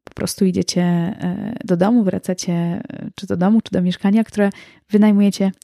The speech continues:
w Prowansji i wtedy, em, siadacie do lunchu. I tutaj też ten obiad, który jemy w Prowansji, e, tak jak powiedziałam, jemy mniej więcej pomiędzy dwunastą a,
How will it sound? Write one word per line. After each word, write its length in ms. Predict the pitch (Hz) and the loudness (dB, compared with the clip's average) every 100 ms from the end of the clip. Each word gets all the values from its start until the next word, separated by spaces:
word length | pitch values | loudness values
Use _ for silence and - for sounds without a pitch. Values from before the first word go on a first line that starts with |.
| _ _ _ | _ _ _
w 80 | |
Prowansji 580 | - 202 180 185 - 185 | 0 4 4 4 0 -6
i 40 | 180 | -6
wtedy, 380 | - 170 175 180 _ _ _ - | -4 -2 -2 -6 _ _ _ -6
em, 680 | 190 180 170 170 165 170 165 | -2 -2 -2 -4 -6 -10 -12
siadacie 480 | 160 180 170 170 175 | -8 -4 -2 -2 -4
do 280 | 165 160 175 - - - | -4 -6 -8 -12 -8 0
lunchu. 480 | 196 175 175 220 233 - _ _ _ | 0 0 -2 -4 -4 -10 _ _ _
I 60 | 202 | -6
tutaj 320 | 208 220 208 | -2 0 0
też 520 | - 220 220 - - - | 2 2 2 -2 -6 -8
ten 200 | - 190 - | -2 -2 0
obiad, 360 | 214 247 226 - | 2 4 2 0
który 220 | - 175 | -4 -2
jemy 340 | 175 170 175 170 233 - | -2 -4 -6 -8 -12 -20
w 60 | |
Prowansji, 760 | _ 196 170 170 165 - 214 262 - - - _ _ | _ 0 0 -2 -4 -2 -2 -2 -10 -20 -20 _ _
e, 140 | 190 | -6
tak 160 | 196 196 | -4 -4
jak 100 | 196 | -6
powiedziałam, 600 | 185 180 220 220 208 190 | -4 0 2 2 2 0
jemy 400 | 190 190 185 180 | 0 0 0 0
mniej 300 | 175 175 175 | 0 0 2
więcej 260 | 180 185 | 2 0
pomiędzy 400 | 185 175 170 170 | -4 -4 -4 -4
dwunastą 600 | 175 185 175 175 - 175 175 | -4 -2 0 0 -2 -4 -4
a, 360 | 160 165 170 | -6 -8 -10